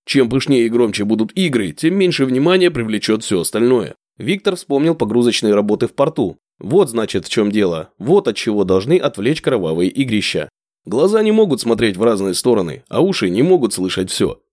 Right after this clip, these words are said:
Пока глаза смотрят на арену, а уши слышат гул амфитеатра, люди думают, что все в порядке и волноваться не о чем.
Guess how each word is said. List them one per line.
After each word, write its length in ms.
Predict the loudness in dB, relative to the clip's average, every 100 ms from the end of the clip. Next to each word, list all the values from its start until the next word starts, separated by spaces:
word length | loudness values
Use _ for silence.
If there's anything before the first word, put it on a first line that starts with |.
| -6
Пока 220 | -2 2
глаза 320 | 4 4 2
смотрят 400 | 2 2 2 0
на 120 | 2
арену, 320 | 2 2 2 0
а 100 | 0
уши 340 | 0 0 -2
слышат 400 | 0 0 0 -2
гул 240 | 0 0 2
амфитеатра, 720 | -2 -2 -2 2 2 0 -2
люди 280 | 0 0 0
думают, 380 | -2 2 0 0
что 180 | -4
все 160 | -2 -4
в 60 | 0
порядке 400 | 2 2 0 -6
и 140 | -4
волноваться 520 | -4 -2 0 -2 0
не 140 | 2 2
о 80 |
чем. 240 | 0 -6